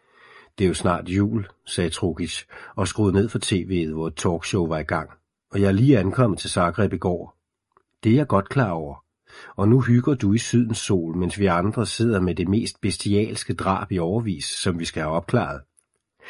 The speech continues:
Det er temmelig ubelejligt, må jeg sige." Trokic kiggede ud på gaden, der var oplyst af en lang række lygtepæle.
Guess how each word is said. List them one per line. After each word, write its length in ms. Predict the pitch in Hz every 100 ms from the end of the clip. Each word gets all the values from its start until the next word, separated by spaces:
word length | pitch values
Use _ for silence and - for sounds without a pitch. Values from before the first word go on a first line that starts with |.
| - -
Det 160 | 117 117
er 200 | 117 113
temmelig 540 | - - 107 95 110
ubelejligt, 640 | 117 87 87 85 80 90 -
må 60 |
jeg 100 | 90
sige." 400 | 78 95 78 69 - _ _ _ _ _ _ _ _ _ _ _ -
Trokic 520 | - 90 82 87 -
kiggede 360 | - 87 92
ud 40 | 87
på 140 | 87
gaden, 460 | 78 87 78 85 82
der 80 | 78
var 120 | 78
oplyst 420 | 82 85 92 -
af 40 |
en 80 | 82
lang 300 | 87 90 92
række 220 | 82 76
lygtepæle. 640 | 82 78 - - 82 76